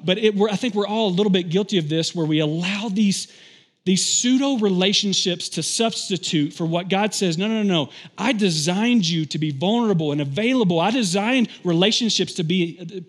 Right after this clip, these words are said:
present in proximity." And so if we think that we're filling a gap by allowing these digital connections and texting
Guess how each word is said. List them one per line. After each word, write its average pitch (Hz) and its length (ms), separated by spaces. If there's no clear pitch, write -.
present 214 420
in 165 140
proximity." 175 840
And 165 120
so 214 120
if 175 100
we 202 140
think 269 360
that 220 100
we're 190 140
filling 220 460
a 170 40
gap 185 360
by 165 140
allowing 185 360
these 165 140
digital 202 340
connections 170 600
and 143 100
texting 175 500